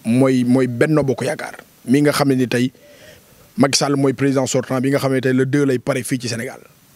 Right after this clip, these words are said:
Donc tey dafa am koo xam ne moom la ñu booleel mooy Amadou Ba. Amadou Ba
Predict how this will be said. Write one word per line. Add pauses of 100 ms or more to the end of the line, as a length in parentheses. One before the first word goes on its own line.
(1120)
Donc
tey
dafa
am
koo
xam
ne
moom
la
ñu
booleel
mooy
Amadou
Ba. (1400)
Amadou
Ba